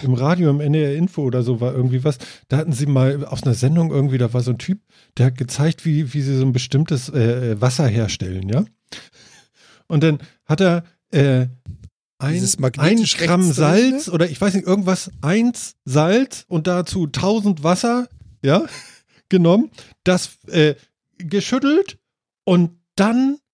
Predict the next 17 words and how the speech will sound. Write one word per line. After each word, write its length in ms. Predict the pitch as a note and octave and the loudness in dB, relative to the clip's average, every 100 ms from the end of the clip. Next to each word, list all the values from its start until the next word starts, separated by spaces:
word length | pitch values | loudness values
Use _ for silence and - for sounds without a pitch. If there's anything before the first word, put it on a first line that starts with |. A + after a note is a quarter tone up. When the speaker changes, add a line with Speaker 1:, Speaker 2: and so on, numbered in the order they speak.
| _ _ _ _ - | _ _ _ _ -10
Speaker 1:
war 360 | B2+ D3+ G3 A3+ | -2 0 0 0
es 160 | A3 - | -4 -4
eine 280 | D#3+ F3 C#3+ | 0 0 2
Salzlösung 1000 | D#3+ G3+ - F#3+ G3+ G3+ G#3 G3+ G#3 - _ _ _ _ _ _ _ _ _ _ - | 2 0 0 0 0 0 0 0 0 -4 _ _ _ _ _ _ _ _ _ _ -4
mit 300 | D#3 E3+ - | -2 -2 -2
eins 320 | E3 F3+ - | -2 -2 -4
zu 80 | E3 | -6
tausend 460 | - E3 C#3+ B2+ | 0 2 2 0
oder 200 | A2+ A#2+ | 0 -2
irgendwie 220 | A#2+ B2 A#2+ | 0 0 0
sowas. 280 | D3+ E4 - _ _ _ _ _ _ _ _ _ - | 0 0 -4 _ _ _ _ _ _ _ _ _ -2
Ja, 220 | C#3 F#3 - - - | 0 0 -4 -16 -6
und 180 | C#3+ G#3 | -2 -2
jetzt 180 | A3 | -4
kommt 160 | - G#3+ | -4 -2
der 160 | E3+ F3 | 0 2
Hammer. 320 | G3+ A#2+ | 2 0